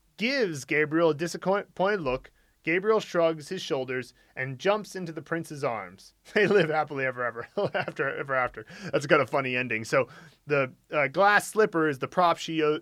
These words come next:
she chose for fit because only, it only fits Cinderella. That's a good, uh, association to have with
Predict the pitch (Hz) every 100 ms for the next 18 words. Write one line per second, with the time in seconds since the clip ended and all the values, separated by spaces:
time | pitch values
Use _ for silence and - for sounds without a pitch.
0 | - - 147 156 151 - 135 - - 180
1 | 135 - 139 127 127 139 143 135 135 135
2 | 135 135 131 143 139 - 139 139 135 135
3 | 131 123 135 143 131 127 - - - 127
4 | 120 135 - 147 - 139 135 - 117 123
5 | 127 123